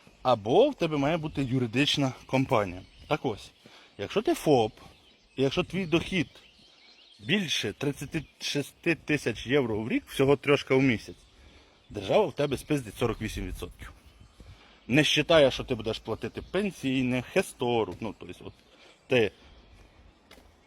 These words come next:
це все платив, сорокет заробив, дев'ять шістсот віддай. І тобі лишилося тридцять. Ти можеш зробити юрку.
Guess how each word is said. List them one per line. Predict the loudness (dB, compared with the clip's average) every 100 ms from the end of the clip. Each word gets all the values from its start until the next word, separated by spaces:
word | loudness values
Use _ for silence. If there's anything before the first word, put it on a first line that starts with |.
| -20 -10 0
це | 0
все | 2 -2
платив, | 0 -2 4 4 4 -2 -12 -20 -20 -20 _ _ _ _ _ -20 _ _ _ _ -20 -2
сорокет | 4 4 6 4 4
заробив, | 2 2 2 4 4 0 -8 -18 -20 -20 -20 -20 -20 0
дев'ять | 6 6 6
шістсот | 0 2 0
віддай. | 0 0 -2 -4 -10 -18 -18 -18 -14
І | -12
тобі | -4 -2
лишилося | 0 0 -2 -2 -6 -10 -2
тридцять. | -2 -2 -10 -16 -18 -20 -20 -20 -20 -20 -20 -6
Ти | -2
можеш | 0 0 -2
зробити | -4 -4 -2 0
юрку. | 2 2 2 0 -12